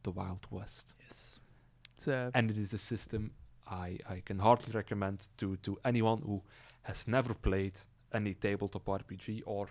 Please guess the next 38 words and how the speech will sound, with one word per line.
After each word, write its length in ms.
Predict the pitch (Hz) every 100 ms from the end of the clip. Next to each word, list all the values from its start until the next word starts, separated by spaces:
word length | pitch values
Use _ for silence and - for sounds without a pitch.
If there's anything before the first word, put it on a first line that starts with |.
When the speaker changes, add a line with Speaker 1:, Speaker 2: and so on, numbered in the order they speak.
| - -
Speaker 1:
someone 360 | - 117 104 101
who 140 | 98
has 420 | 92 101 98 95 -
and 140 | 92
has 160 | 90 -
never 220 | 107 107
ventured 420 | 92 107 117 - - -
outside 480 | 110 - 107 98
of 140 | 90 98
D 160 | 92
and 160 | 92 90
D. 240 | 92 95 - - - - - - - - - - - - -
It's 240 | 104 -
a 40 | 101
system 420 | - 104 - 107
I 160 | 104 95
can, 240 | - 95 -
can 140 | 95
wholeheartedly 1040 | 98 104 110 101 101 95 98 110 104 101 98 - - - - -
recommend. 420 | - 107 104 107 -
Speaker 2:
Yeah, 180 | 147 131
and, 200 | 135 139
and 180 | 143 -
as 140 | 143
a 60 | 139
player, 560 | - 143 143 143 139 135
I 300 | 135 131 - - -
enjoy 480 | - 143 123 151 147
Blades 560 | 131 135 135 139 135 -
in 60 |
the 60 | 131
Darkness 500 | 123 123 - 123 -
much 240 | 127 123
more 240 | 139 127 120
than 320 | 123 120 123 - - - - - - - 123
D 200 | 139 135
and 140 | 127
D, 320 | 127 135 170